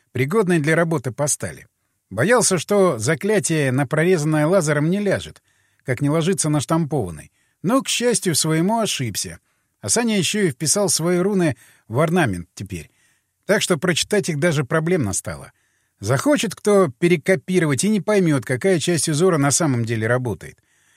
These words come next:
То есть и повторить не сможет. Защита от обратного копирования называется. Взял первый болт карри, разметил, нанес пасту на нужные точки,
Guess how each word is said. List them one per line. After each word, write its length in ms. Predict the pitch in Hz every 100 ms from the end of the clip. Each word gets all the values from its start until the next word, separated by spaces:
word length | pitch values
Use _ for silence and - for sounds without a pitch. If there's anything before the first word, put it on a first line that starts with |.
| _ _
То 120 | 226
есть 180 | 240 -
и 40 | 156
повторить 460 | 131 139 160 214
не 100 | 123
сможет. 480 | - 110 113 107 - _ _ _ _
Защита 540 | 101 185 - 240 185
от 100 | 156
обратного 500 | 190 180 185 151 147
копирования 600 | 131 170 165 117 90 92
называется. 680 | 95 98 117 98 67 - - _ _ _ _ _ _ _ -
Взял 300 | 120 277 247
первый 380 | 233 240 208 180
болт 320 | 160 185 -
карри, 380 | 190 208 190 175
разметил, 840 | 139 131 113 165 196 170 165 127 - 95
нанес 360 | 104 190 -
пасту 340 | - 202 143 139
на 120 | 135
нужные 340 | 143 120 117
точки, 520 | 117 202 - - 151